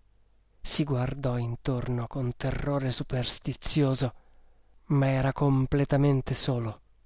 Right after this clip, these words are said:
Guardò l'apertura della pagoda, ma era del tutto libera. "Qualche cosa sta per succedere, lo sento", disse a voce bassa,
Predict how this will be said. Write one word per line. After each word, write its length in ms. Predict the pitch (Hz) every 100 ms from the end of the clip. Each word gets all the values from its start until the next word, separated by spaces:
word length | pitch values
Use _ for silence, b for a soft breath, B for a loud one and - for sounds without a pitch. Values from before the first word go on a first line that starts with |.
| _ - _ _ _ b b
Guardò 380 | 160 143 143 147
l'apertura 580 | 139 139 143 - 165 151
della 280 | 139 135 131
pagoda, 560 | 143 143 175 139 110 - - _ b b b
ma 200 | 147 131
era 200 | 131 139
del 220 | 135 127
tutto 360 | - 156 - 143
libera. 480 | 135 147 123 110 - - - - - _ _ _ _ _ _ _ - -
"Qualche 640 | - 131 120 - 123 - -
cosa 400 | 156 135 139 127
sta 340 | - - 131
per 220 | - 139
succedere, 760 | - - 135 - 135 123 127 131
lo 100 | 151
sento", 560 | 151 139 113 - 120 - - _ _ - - b b
disse 320 | - 131 - 135
a 60 |
voce 300 | 127 139 147
bassa, 540 | 135 127 113 - 131